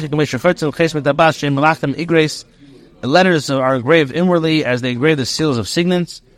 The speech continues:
which are used to seal letters. Ksav Nikar Mefurish, in a clear and explanatory script. Al Shmeis, Gumei Bish-, Gumei Bishem Meis. Meshubas Mishusei,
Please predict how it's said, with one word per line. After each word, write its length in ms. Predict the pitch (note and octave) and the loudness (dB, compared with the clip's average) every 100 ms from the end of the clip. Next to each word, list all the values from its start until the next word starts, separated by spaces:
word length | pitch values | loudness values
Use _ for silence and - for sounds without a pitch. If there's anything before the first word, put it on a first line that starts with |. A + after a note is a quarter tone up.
| _ _ | _ _
which 140 | A#2+ | -4
are 60 | B2+ | -2
used 300 | D3 F#3 D3+ | 2 2 0
to 60 | B2 | -4
seal 280 | - D3+ B2+ | -2 0 0
letters. 320 | C3 F#3 - | 2 0 -2
Ksav 260 | - B2+ | -2 0
Nikar 260 | C3 F#3 E3 | 0 0 -2
Mefurish, 540 | C#3 - F#3+ E3 - - _ - | -4 -4 0 0 -2 -16 _ -8
in 100 | C3 | -4
a 60 | B2+ | -4
clear 320 | - F3+ F3+ | 0 2 2
and 140 | - | 0
explanatory 640 | B2 - D#3 D3+ - C#3 B2 | -6 -2 0 0 0 -2 -2
script. 300 | - A2 - - - - _ | -4 -6 -6 -20 -20 -20 _
Al 120 | - | -6
Shmeis, 380 | G#2 D#3+ F3+ E3+ | -2 2 2 2
Gumei 220 | D#3 D#3+ | 0 0
Bish-, 260 | D3 - - - - | 0 -6 -12 -20 -4
Gumei 360 | D#3 E3+ F3 | 2 2 2
Bishem 480 | A2+ D3+ D#3 - D3 | 0 0 0 -2 0
Meis. 400 | C#3 B2+ - - _ _ _ - | 2 0 -4 -14 _ _ _ -14
Meshubas 440 | - F#3 F3 D#3+ | -8 -2 0 2
Mishusei, 540 | D#3+ E3+ - F3+ E3+ | 0 -2 -2 2 2